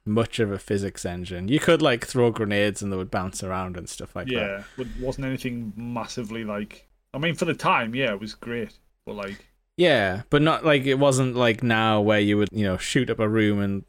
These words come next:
Speaker 1: stuff will, like, fly off shelves and things like
Speaker 2: Yeah.
Speaker 1: that.
Speaker 2: Yeah,
Speaker 1: But you
Speaker 2: it
Speaker 1: could,
Speaker 2: was
Speaker 1: like,
Speaker 2: pretty
Speaker 1: blow up all the computers <laughs> and stuff
Speaker 2: Yeah.
Speaker 1: like that.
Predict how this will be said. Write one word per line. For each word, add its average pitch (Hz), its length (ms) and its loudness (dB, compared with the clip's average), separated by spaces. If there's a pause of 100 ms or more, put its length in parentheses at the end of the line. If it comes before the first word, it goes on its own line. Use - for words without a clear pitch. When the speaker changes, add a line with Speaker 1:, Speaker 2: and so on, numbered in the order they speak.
Speaker 1:
stuff - 300 0
will, 107 80 0
like, 95 180 0
fly 104 320 2
off - 160 -2
shelves 95 560 0
and 92 180 -6
things 95 260 -6
like 104 140 0
Speaker 2:
Yeah. 107 120 0
Speaker 1:
that. 92 180 -6 (520)
Speaker 2:
Yeah, 110 100 -6
Speaker 1:
But 117 80 4
you 135 80 6
Speaker 2:
it 127 60 -2
Speaker 1:
could, 156 160 4
Speaker 2:
was - 20 6
Speaker 1:
like, 139 160 6
Speaker 2:
pretty 110 80 -2
Speaker 1:
blow 120 260 6
up 120 120 2
all 117 180 4
the 110 80 2
computers 98 960 0 (140)
<laughs> - 280 2
and 135 140 4
stuff 120 340 4
Speaker 2:
Yeah. 113 60 -6
Speaker 1:
like - 140 -10
that. 110 180 2